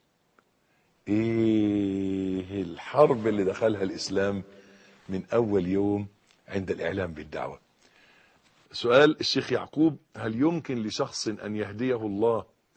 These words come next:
ثم يعود إلى المعاصي وترك الفروض؟ فكيف السبيل للعودة إلى الطريق؟ أنا دايمًا أقول إن اللي بي-، بيترك المعاصي ويلتزم، مشكلته إن هو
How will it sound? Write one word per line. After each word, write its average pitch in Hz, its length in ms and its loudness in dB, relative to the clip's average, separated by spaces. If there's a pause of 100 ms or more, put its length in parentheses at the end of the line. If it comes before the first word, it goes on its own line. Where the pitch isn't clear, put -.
(300)
ثم 113 280 -4
يعود 117 400 2
إلى 110 180 2
المعاصي 107 600 0
وترك 123 440 0
الفروض؟ 127 500 -4 (880)
فكيف 123 440 -2
السبيل 120 480 -2
للعودة 101 420 -2
إلى 87 140 -6
الطريق؟ - 320 -18 (760)
أنا 117 120 -2
دايمًا 165 200 4
أقول 160 280 2
إن 143 140 0
اللي 131 160 0
بي-، 120 360 4
بيترك 147 500 4
المعاصي 113 680 4 (960)
ويلتزم، 135 680 4 (640)
مشكلته 190 560 2
إن 156 120 4
هو 180 460 2